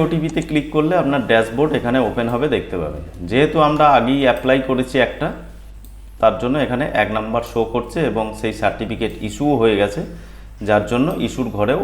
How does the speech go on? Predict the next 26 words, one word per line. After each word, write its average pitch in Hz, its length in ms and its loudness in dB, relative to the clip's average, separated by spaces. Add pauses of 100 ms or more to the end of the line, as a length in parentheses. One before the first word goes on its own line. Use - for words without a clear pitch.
(120)
ওয়ান 113 200 2 (260)
এখানে 104 220 -4 (100)
শো 113 120 0 (100)
করছে। - 260 -8 (520)
তো 117 160 6
আপনার 151 280 2
ক্ষেত্রে 156 280 0 (160)
এগুলো 131 200 2 (120)
সমস্ত 127 320 -2 (160)
জায়গাতেই 117 480 2 (600)
দেখবেন 110 280 2 (100)
জিরো 120 200 4 (100)
শো 101 80 -2 (100)
হবে, 85 180 -4 (760)
সমস্ত 135 280 0 (140)
জায়গাতেই 127 400 4 (100)
জিরো 113 260 2
শো 131 180 -2
হবে। 143 160 0 (100)
এবার 120 240 4
আপনাকে 120 260 -2 (120)
নিউ 110 180 0
অ্যাপ্লাই 110 320 2 (120)
করতে 131 240 -4
হবে। 147 140 0 (180)
নিউ 120 140 2